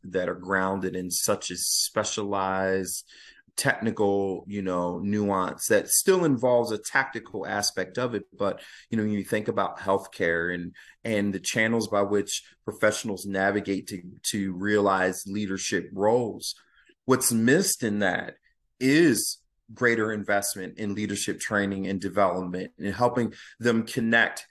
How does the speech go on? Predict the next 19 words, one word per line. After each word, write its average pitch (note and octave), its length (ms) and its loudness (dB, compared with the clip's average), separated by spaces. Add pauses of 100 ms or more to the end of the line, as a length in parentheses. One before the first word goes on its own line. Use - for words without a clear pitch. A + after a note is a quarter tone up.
(120)
how E3 500 2
they D#3+ 160 0
show A#2 440 -2
up, A#2+ 380 -6 (1120)
how F3 200 4
they D3+ 220 2
engage, A2+ 460 -6
how D3 140 0
they E3 180 -2
interact. A#2 540 -2 (340)
What C3 160 0
drives C#3 460 2
their D#3 160 -2
decision-making A2+ 1120 -6 (260)
isn't C#3+ 320 4
just B2 180 -8
grounded A2+ 560 -2
in G#2+ 460 -8 (320)
the G2+ 520 -8